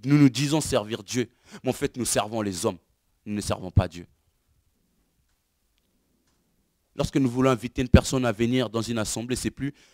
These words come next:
vi-, c'est plus on évangélise pour que la personne vienne d'elle-même. On n'évangélise même pas, on dit, « Viens voir ce qui se passe dans mon assemblée. » L'évangélisation, aujourd'hui, c'est devenu, « Viens voir, viens voir,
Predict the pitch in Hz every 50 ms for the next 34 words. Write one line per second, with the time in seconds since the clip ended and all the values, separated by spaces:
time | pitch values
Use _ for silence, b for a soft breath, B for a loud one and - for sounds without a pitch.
0 | b b - 92 95 120 135 - b b b b b - - 127 - _ - 175
1 | - - 127 131 123 113 110 127 123 101 107 127 139 143 120 - - _ _ _
2 | _ _ 107 - - 120 110 104 - 127 110 - - 131 117 95 107 123 117 110
3 | 107 110 113 123 131 117 98 82 _ _ _ _ _ _ _ _ _ _ _ _
4 | _ _ _ _ _ _ _ _ _ _ 139 143 143 131 135 143 127 135 135 139
5 | 113 120 135 139 139 - - 160 143 120 - 139 110 120 139 135 127 143 143 -
6 | - - 117 - - - - 147 135 123 113 110 113 104 104 101 98 95 - 107
7 | 104 107 107 101 - _ _ _ _ _ _ _ _ _ _ _ _ _ _ _
8 | _ _ _ _ _ _ _ _ _ _ - 117 120 104 120 127 113 120 123 120
9 | 107 123 117 - 151 139 - - 123 117 101 123 131 135 127 - 120 117 110 113
10 | 127 113 92 107 120 117 104 107 120 117 104 98 - _ _ _ _ - 98 87
11 | 123 127 120 104 107 123 123 113 107 -